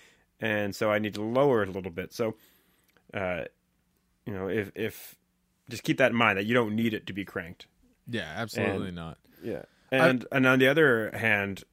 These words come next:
Speaker 1: as well, like, <laughs> it's easy to start getting into the habit of, like, "Oh, I'm not playing well. I'm gonna change my settings." And then before you know it, it's like you're changing your pedal settings every day,
Speaker 2: Mm-hmm.
Speaker 1: and that's gonna just hinder your, your progress as well.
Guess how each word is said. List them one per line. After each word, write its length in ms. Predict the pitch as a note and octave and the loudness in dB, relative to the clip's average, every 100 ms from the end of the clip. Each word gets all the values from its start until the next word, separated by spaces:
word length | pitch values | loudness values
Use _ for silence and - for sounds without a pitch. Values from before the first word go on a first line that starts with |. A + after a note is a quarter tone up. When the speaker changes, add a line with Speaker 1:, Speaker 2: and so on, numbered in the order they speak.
| _ | _
Speaker 1:
as 160 | G#2+ F#2+ | -12 -2
well, 400 | B2+ D3+ G2+ G2+ | 4 6 6 2
like, 160 | G2+ - _ _ _ | -4 -6 _ _ _
<laughs> 360 | _ _ _ - | _ _ _ -8
it's 380 | A#2+ C3 C#3 C#3 | -2 0 0 2
easy 280 | D#3+ D#3+ D#3+ | 4 6 6
to 100 | A#2 | 4
start 300 | - C3+ G#2+ | 4 4 4
getting 200 | C3 B2 | 4 4
into 220 | B2 A2+ | 4 2
the 120 | A2 | 2
habit 360 | G2+ A#2 A#2 A2 | 6 6 6 4
of, 140 | G2 | 0
like, 180 | G2+ A2 | 0 0
"Oh, 180 | F3+ F#3 | 4 4
I'm 100 | D3 | 4
not 180 | D3+ C#3 | 2 0
playing 300 | D#3 D#3 C#3+ | 2 4 4
well. 200 | A#2 G2+ | 4 2
I'm 80 | A2 | 2
gonna 120 | B2 G#2+ | 0 -2
change 280 | - A#2 | -2 -2
my 120 | G#2+ G2+ | 0 -2
settings." 520 | A2 F2 C#2+ - - - | 0 -4 -6 -16 -14 -4
And 140 | A#2+ | 0
then 340 | A#2 G#2 G2+ - _ _ | 0 0 -4 -12 _ _
before 320 | C3+ A#2 B2+ | -6 -2 0
you 60 | A2+ | 2
know 140 | C3 B2+ | 2 2
it, 60 | |
it's 100 | A2 | 0
like 140 | A#2 G2 | -4 -4
you're 100 | G#2+ | -4
changing 400 | - A#2 A2 G#2+ | 0 0 0 -4
your 80 | G2+ | -2
pedal 240 | A#2+ A#2 | 0 0
settings 340 | G#2 G2 F#2+ - | 0 -2 -4 -4
every 380 | B2+ A#2+ A2 G#2 | -2 0 0 -2
day, 400 | F#2+ C3+ G#2+ G2 - - _ _ _ - | 2 4 4 0 -8 -20 _ _ _ -6
Speaker 2:
Mm-hmm. 140 | G#2+ | 0
Speaker 1:
and 100 | A#2 | 2
that's 160 | G#2+ - | 2 2
gonna 180 | A2 | -4
just 220 | F#2 G2 - | -4 -6 0
hinder 340 | C3+ A2 G2+ | 0 2 0
your, 320 | F#2+ F#2 F#2 - | 0 -2 -4 -6
your 160 | G2 | -10
progress 540 | F2+ G#2+ F#2+ F#2+ F#2 F2+ | -4 -2 -2 -6 -8 -10
as 120 | F2 | -6
well. 280 | G2 D#2 | -6 -6